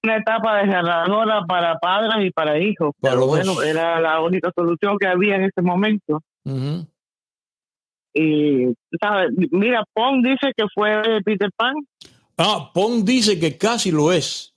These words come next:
Speaker 2: Lo vi que lo escribió ahí nuestro amigo.
Speaker 1: Mm. Ah, bueno. Eh, después de la operación Peter Pan, hubo otra operación que mandaron a niños a España,
Speaker 2: Mm,
Speaker 1: que fue
Speaker 2: ok.
Speaker 1: en el año sesenta y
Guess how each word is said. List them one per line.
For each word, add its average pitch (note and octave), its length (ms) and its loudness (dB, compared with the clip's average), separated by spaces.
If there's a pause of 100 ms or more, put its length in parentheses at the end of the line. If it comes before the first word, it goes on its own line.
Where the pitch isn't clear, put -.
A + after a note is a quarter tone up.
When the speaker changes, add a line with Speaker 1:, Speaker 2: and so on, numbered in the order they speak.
(160)
Speaker 2:
Lo B2 160 0
vi E3+ 100 2
que G3+ 100 2
lo F#3 60 2
escribió D#3+ 400 2
ahí D#3 80 2
nuestro C3+ 240 -6
amigo. C#3 360 -2 (1300)
Speaker 1:
Mm. D#3+ 160 2 (280)
Ah, F#3 300 0
bueno. D#3+ 320 0 (680)
Eh, C#3 520 0 (640)
después F#3 400 -2
de C4+ 80 2
la C4 100 0
operación A3+ 460 0
Peter A3 320 0
Pan, B3+ 220 0
hubo A#3 380 2
otra A3+ 200 0
operación G#3 640 0
que G3 80 -2
mandaron F3+ 560 0
a F#3 120 0
niños A3 300 2
a E3+ 80 0
España, F3+ 560 0 (1200)
Speaker 2:
Mm, D3 280 -4 (300)
Speaker 1:
que C#3+ 120 0
fue F3+ 200 0
Speaker 2:
ok. F#3+ 40 2
Speaker 1:
en F#3+ 80 -2
el G3+ 60 0
año G#3+ 260 2
sesenta D#3+ 420 0
y C#3 40 -2